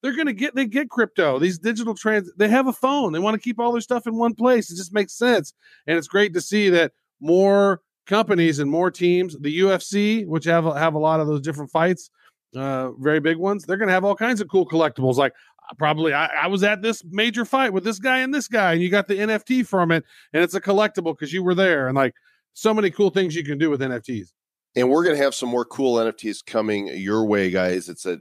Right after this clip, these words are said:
Speaker 2: a great way to build community. And we're gonna give you other ways to earn them as well. And I'll just go ahead and tell you right now, we're gonna be doing a survey soon. And we got questions for you, the citizens of the Republic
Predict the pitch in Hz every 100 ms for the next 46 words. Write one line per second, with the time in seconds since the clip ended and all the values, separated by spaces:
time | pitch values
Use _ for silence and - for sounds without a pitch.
0 | 92 85 95 104 85 98 95 92 - 98
1 | 92 85 104 104 - 92 98 107 98 104
2 | 151 180 156 180 160 160 - 139 175 151
3 | 127 135 127 - 104 - 123 165 202 117
4 | 82 78 78 - - - - - 123 113
5 | 110 147 147 76 87 104 170 190 - 127
6 | 117 110 104 117 110 101 101 95 127 87
7 | 98 107 107 107 107 107 101 - - 139
8 | 170 110 71 57 - _ _ _ - -
9 | 107 95 110 113 110 113 - 165 202 -
10 | 73 67 - 104 98 98 87 82 95 92
11 | - 110 - 98 90 92 90 90 - 95
12 | 90 90